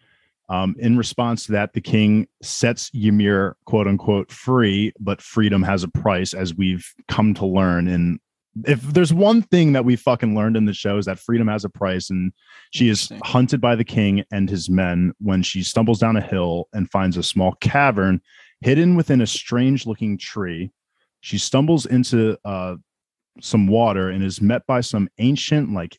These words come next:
Speaker 1: anthropod sea creature looking thing, which latches onto her body, and she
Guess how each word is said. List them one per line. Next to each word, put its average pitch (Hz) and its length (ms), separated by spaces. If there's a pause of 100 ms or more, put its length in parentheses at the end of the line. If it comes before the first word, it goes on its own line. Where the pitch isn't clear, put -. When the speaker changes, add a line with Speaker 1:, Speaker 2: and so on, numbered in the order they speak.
(120)
Speaker 1:
anthropod 113 800
sea 113 260
creature 110 460
looking 104 340
thing, 101 400
which 92 240
latches 107 420
onto 101 400
her 90 300 (260)
body, 143 460
and 110 260
she 107 460